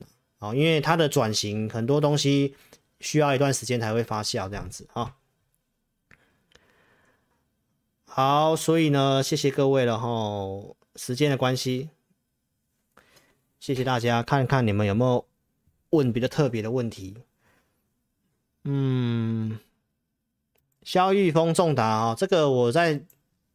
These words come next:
这个我们会员有设定这个价格啦，哦，这个我都有讲了。光通讯里面我觉得比较有潜力的是它，哦，而且它的这个也突破了这个我说设定，只要一一九这个地方突破，它就会有机会发动，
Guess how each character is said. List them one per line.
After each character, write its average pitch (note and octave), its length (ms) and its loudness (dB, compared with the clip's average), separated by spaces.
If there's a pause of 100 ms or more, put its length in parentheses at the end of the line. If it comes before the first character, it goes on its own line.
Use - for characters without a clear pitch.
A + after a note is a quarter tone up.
(160)
这 G3 100 0
个 E3+ 180 4
我 C3 80 4
们 B2+ 180 2
会 F3 200 4
员 B2+ 160 2
有 A#2 200 2
设 D3+ 200 2
定 C#3+ 220 2
这 C#3 100 2
个 C3 100 2
价 C3+ 220 2
格 G2+ 220 -6
啦， G2 200 -8
哦， G#2 60 -8
这 C3+ 120 -4
个 B2+ 180 2
我 G#2+ 100 -2
都 B2+ 180 0
有 A#2 120 0
讲 G#2 240 -6
了。 F#2+ 280 -12 (600)
光 F3 220 2
通 F#3 180 2
讯 F#3+ 160 2
里 C3 100 2
面 D3 160 2
我 A#2+ 120 2
觉 A#2+ 120 -4
得 A2+ 120 0
比 A2 120 -6
较 D3+ 180 2
有 C#3 60 2
潜 G#2 240 -4
力 A#2+ 120 -4
的 A2 120 -4
是 A#2 140 -6
它， G#2 380 -8 (1000)
哦， G2 340 -8 (140)
而 D3+ 140 -2
且 D#3 160 4
它 D#3 160 2
的 C#3+ 200 2
这 D3 120 2
个 C3 320 4
也 A2 120 2
突 C3 180 -2
破 D3 200 2
了 A#2+ 240 2
这 C3+ 100 0
个 B2+ 160 2
我 A2 140 0
说 C#3 180 0
设 C#3+ 160 0
定， C3+ 240 0
只 A#2+ 140 -4
要 C3+ 220 2
一 D#3+ 280 -2
一 D#3+ 60 0
九 B2+ 160 2
这 C3+ 80 2
个 C3+ 80 2
地 C#3 100 2
方 C3+ 140 0
突 A#2+ 160 0
破， C3+ 140 2
它 B2 100 2
就 B2+ 180 2
会 B2+ 160 2
有 G#2+ 80 2
机 A#2+ 200 -6
会 B2 120 2
发 A2+ 220 -2
动， A2 240 -2